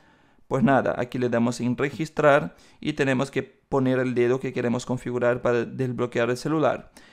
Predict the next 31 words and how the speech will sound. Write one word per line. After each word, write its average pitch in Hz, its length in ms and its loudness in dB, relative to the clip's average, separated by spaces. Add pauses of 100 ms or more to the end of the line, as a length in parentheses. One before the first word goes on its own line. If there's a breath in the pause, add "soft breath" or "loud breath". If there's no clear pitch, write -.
(240 loud breath)
Te 151 120 4
recomiendo 156 480 2
pone-, 151 220 2
poner 139 420 2
este, - 440 -4
pero 117 500 0
porque 123 320 -2
para 123 220 2
mí 127 160 2
es 127 100 -2
más 127 240 -2
cómodo 123 460 0
hacer 123 260 -4
el 127 80 -2
video, 135 540 2
pondré 123 480 -2
este, - 340 -4
¿vale? 143 320 2 (360 loud breath)
Pero 127 200 4
para 131 180 4
usar 135 300 2
el 139 140 2
celular 139 400 2
y 143 60 0
desbloquearlo 131 680 0
es 135 80 0
más 131 160 0
cómodo 131 500 0
este 123 300 -2
de 127 100 0
aquí. - 300 -8